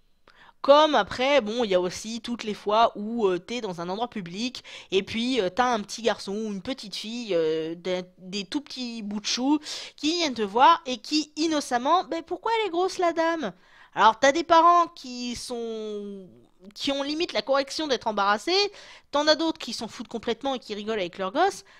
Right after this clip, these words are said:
mais, euh, moi, très souvent, je regarde les enfants, je dis, « Non, mais t'inquiète pas, en fait, c'est parce que j'ai mangé trop d'hamburgers, et ce qui fait que, voilà, tu vois, je les ai gardés ici. » Enfin, bon, des trucs pour rigoler.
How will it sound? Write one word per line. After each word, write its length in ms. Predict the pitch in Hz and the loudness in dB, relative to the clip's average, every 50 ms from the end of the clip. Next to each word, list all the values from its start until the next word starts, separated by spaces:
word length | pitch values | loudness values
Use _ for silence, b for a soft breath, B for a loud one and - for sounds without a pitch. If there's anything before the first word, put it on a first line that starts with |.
| b b b b b b - | b b b b b b -2
mais, 140 | 233 302 392 440 415 349 - 285 | 2 2 4 4 2 0 2 4
euh, 320 | 262 254 247 247 240 240 | 4 6 6 4 2 2
moi, 180 | 254 311 381 415 | 2 2 2 2
très 200 | - - 339 - | 2 -2 -6 -6
souvent, 300 | - - 240 262 359 370 | -6 -8 -6 -6 -4 -4
je 80 | 302 | -4
regarde 200 | 269 247 277 277 | -4 -4 -4 -6
les 120 | 269 226 233 | -6 -6 -8
enfants, 200 | 233 - 330 320 | -8 -6 -6 -6
je 120 | - - | -6 -6
dis, « 60 | 220 208 | -6 -8
Non, 100 | 208 196 | -8 -6
mais 140 | 175 170 | -8 -8
t'inquiète 340 | - 185 180 - 196 180 - | -10 -10 -12 -10 -12 -12 -12
pas, 80 | - - | -14 -18
en 60 | - | -18
fait, 120 | - - 170 - | -20 -20 -20 -20
c'est 100 | - 165 | -16 -14
parce 160 | 180 165 - | -14 -14 -12
que 100 | - 170 | -10 -10
j'ai 100 | 165 175 | -10 -10
mangé 340 | 165 165 160 165 160 160 _ _ _ _ _ _ | -10 -10 -10 -10 -12 -12 _ _ _ _ _ _
trop 180 | - - 403 427 | -6 -4 -2 -2
d'hamburgers, 560 | 415 359 277 196 175 151 147 165 180 247 - - B B B B B | 0 -2 -2 -2 -6 -6 -4 -2 0 0 0 -2 B B B B B
et 60 | 196 | -8
ce 100 | - - | -8 -8
qui 120 | - 185 - | -12 -12 -8
fait 180 | - 330 381 | -6 -6 -6
que, 140 | 381 - 320 | -4 -4 -6
voilà, 380 | 311 294 294 285 247 208 190 208 | -6 -2 -2 0 0 0 -2 -4
tu 180 | - - - | -8 -12 -12
vois, 200 | 175 185 202 285 | -4 -2 -2 -2
je 120 | 294 - 262 | -2 -4 -6
les 160 | 240 226 233 | -8 -8 -6
ai 60 | 233 | -2
gardés 240 | 233 247 262 269 285 | -2 -2 -2 -2 -4
ici. » 360 | 269 254 - - - 202 - B B B B B | -8 -8 -10 -14 -16 -18 -20 B B B B B
Enfin, 240 | B 254 220 196 - _ _ | B 2 2 2 2 _ _
bon, 200 | 208 220 220 175 - _ _ _ _ _ _ _ _ _ _ | -2 -2 -2 -2 -4 _ _ _ _ _ _ _ _ _ _
des 160 | 175 196 240 | -6 -6 -6
trucs 220 | 233 - 403 403 - | 0 0 0 0 0
pour 140 | - 294 247 | -4 -4 -4
rigoler. 380 | 262 226 226 202 175 151 b | -2 -2 -2 -2 -2 -2 b